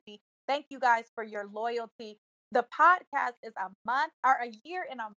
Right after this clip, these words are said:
month old, and you guys are amazing. Thank you for liking. Thank you for sharing. Thank you for rating the podcast. You can do all of that if you go over to Apple Podcasts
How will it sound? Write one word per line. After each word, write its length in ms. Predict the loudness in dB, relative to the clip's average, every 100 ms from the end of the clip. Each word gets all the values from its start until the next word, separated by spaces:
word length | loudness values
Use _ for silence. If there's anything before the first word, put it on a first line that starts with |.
| _
month 260 | -2 -2 -4 _ -2
old, 380 | 0 0 -4 -10
and 160 | -14 -16
you 140 | -2
guys 340 | 2 2 2 0
are 140 | -2 -2
amazing. 760 | -8 -10 -10 -8 -10 -12 -12 -14 _ _ _
Thank 180 | -4 -4
you 100 | -16 -6
for 120 | -4
liking. 480 | 4 4 4 -10 -10
Thank 160 | -10 -10
you 80 | -14
for 120 | -12
sharing. 480 | -12 -6 -2 -2 -2
Thank 200 | -4 -4 -8
you 80 | -6
for 140 | -6 -4 0
rating 360 | 0 0 -6
the 120 | -8 -8 -2
podcast. 680 | 2 2 2 -4 -2 -2 -6 _ _ -10
You 160 | -10 -8
can 140 | -10 -8
do 240 | -8 -10 8
all 340 | 12 12 10
of 140 | 6 4
that 220 | 4 4
if 100 | 0 -14
you 140 | -18
go 320 | -2 0 2 0
over 300 | -2 -4 -10
to 180 | -10 -8 2
Apple 300 | 2 2 -8
Podcasts 760 | -4 -2 -2 -6 -6 -4 -6